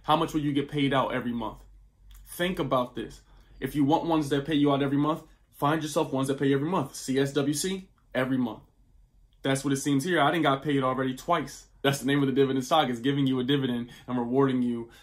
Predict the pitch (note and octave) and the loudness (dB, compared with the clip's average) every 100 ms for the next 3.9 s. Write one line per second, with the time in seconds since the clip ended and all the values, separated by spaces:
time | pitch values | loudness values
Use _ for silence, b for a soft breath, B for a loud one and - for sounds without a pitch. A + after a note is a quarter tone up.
0 | B C3+ B2 B2 A#2 A2+ B2+ A2 A2+ A#2 | B -6 -2 -2 -2 -2 -2 -2 -6 -8
1 | G#2+ G#2+ G#2 b b _ - C3+ A#2+ A#2+ | -8 -10 -12 b b _ -4 -2 -2 -4
2 | C3+ A#2 A#2 G2+ A2 - G2+ - - D#3 | -2 -2 -4 -8 -8 -8 -10 -10 -10 -8
3 | - - - B2 B2+ D3+ E3+ - | -8 -14 -8 -8 -4 -6 -6 -12